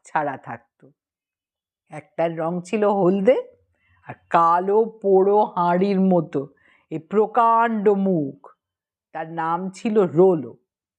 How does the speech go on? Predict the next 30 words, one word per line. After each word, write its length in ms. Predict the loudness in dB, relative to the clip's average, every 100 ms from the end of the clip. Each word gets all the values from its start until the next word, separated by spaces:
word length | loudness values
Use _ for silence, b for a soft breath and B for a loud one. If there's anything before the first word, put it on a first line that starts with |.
| _ _ _ _
হাউ 400 | -6 -2 -2 -2
মাউ 360 | -2 0 0 -2
করে 260 | -4 -2
তেড়ে 520 | -2 2 2 4 4 2
এলে 180 | 0
তাই 440 | 0 0 0 2 0
দেখেই 460 | 0 -2 0 0
ভয়ে 580 | 0 0 2 4 4 0
প্রাণ 400 | -2 0 0 0
উড়ে 280 | -2 0 0
যেত, 320 | 0 -2 -4 -14 _ _ _ _ _ _ _
কিন্তু 260 | -12 -4
আসলে 640 | -4 -4 -8 -8 -8 -8 -12 _ _ _ -12
কিচ্ছু 640 | -12 -12 _ _ -6 -4
বলতো 460 | -2 -2 -4 -8 -10
না, 180 | -12 -20 _ _ _ _ _
শুধু 320 | -12 -8 -6
ধারালো 560 | -4 -2 -2 -2 -2 -4
ছুঁচলো 580 | -6 -6 -4 -2 0 0
দাঁত 300 | 2 0 0
দিয়ে 380 | -4 -2 -2 -4 b b -6
কুট 280 | -6 -6 -6
কুট 320 | -2 -2 -2
করে 260 | -2 0
জামার 380 | 2 2 2 -2
সব 380 | -2 0 0 0
বোতাম 400 | 0 2 2 0 -2
কেটে 280 | -4 0 0 0
ফেলে 200 | -2 -2
দিত। 300 | -4 -8 -14